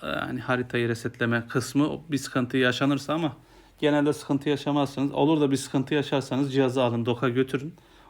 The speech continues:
Orada haritayı açın, zaten restore var ya da kendisi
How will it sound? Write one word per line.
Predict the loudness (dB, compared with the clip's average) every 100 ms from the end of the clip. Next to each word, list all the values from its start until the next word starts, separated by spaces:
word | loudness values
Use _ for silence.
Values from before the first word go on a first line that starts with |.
| 2
Orada | 4 4 4
haritayı | 4 2 4 4 4
açın, | 4 2
zaten | 2 2 0
restore | -2 -4 -2 0 2
var | 2
ya | 2
da | 0
kendisi | 0 -2 -2 -4 -6